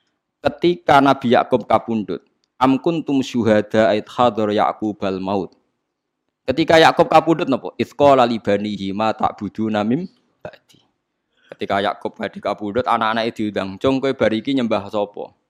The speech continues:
"Qalu na'budu ilahaka wa ilaha abaika Ibrahima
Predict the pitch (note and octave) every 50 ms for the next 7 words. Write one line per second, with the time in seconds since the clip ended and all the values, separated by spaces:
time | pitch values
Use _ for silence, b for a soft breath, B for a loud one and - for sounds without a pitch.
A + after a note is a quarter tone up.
0 | _ _ _ _ _ _ _ _ - A#2 B2 C3 C3+ C#3+ C#3 B2+ A#2+ A2+ - -
1 | - A2 G#2 - G#2+ F#2+ G2+ G2 G2+ G#2 G#2 G2+ F#2+ F#2+ F#2 - G2+ F#2 F#2 F#2
2 | F#2+ F#2 F#2+ G2 G#2+ G#2 G#2 G2+ G2 F#2 - - G2 F#2 F#2 - _ F#2 F#2 F#2
3 | D#2+ F#2 - F#2+ - F#2+ - - - F#2+ F#2+ F#2+ F#2+ G2 F#2+ G#2+ C3+ C#4+ -